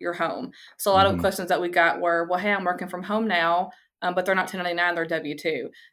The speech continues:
Speaker 1: Um, so
Speaker 2: Mm-hmm.
Speaker 1: unfortunately with, with W two income, you're not able to write off your home office deduction.
Speaker 2: Mm.
Speaker 1: Um, but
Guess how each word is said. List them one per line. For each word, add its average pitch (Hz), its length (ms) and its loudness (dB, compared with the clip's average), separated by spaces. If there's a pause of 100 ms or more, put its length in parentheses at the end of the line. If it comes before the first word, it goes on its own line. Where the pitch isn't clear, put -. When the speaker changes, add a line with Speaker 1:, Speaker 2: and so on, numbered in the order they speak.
Speaker 1:
Um, 170 240 -2
so 190 140 2
Speaker 2:
Mm-hmm. 180 120 0
Speaker 1:
unfortunately 185 420 -2
with, 170 240 -2 (200)
with 185 140 -4
W 196 240 0
two 185 100 -4
income, 175 340 -4
you're 170 80 -4
not 165 180 -2
able 170 200 -2
to 165 120 -12
write 160 160 0
off 156 280 0 (140)
your 170 80 -4
home 160 220 -6
office 156 320 -8
deduction. 135 760 -2 (240)
Speaker 2:
Mm. 175 60 -2
Speaker 1:
Um, 165 400 -2
but 175 420 6